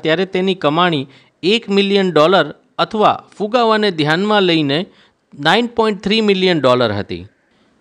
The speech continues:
પણ જો તે બાકીના સામાન્ય લોકો જેવા હોત તો તેને તેની યુવાની અને કિશોરાવસ્થાના સમયમાં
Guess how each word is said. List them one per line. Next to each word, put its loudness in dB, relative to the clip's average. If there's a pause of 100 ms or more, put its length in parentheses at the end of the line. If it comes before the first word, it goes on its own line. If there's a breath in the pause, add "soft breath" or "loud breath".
(120)
પણ 0
જો 4
તે 0 (160)
બાકીના 0 (220)
સામાન્ય -2
લોકો 2
જેવા 2
હોત 0 (120)
તો -4
તેને -2
તેની -2
યુવાની 0
અને 0
કિશોરાવસ્થાના 0
સમયમાં 0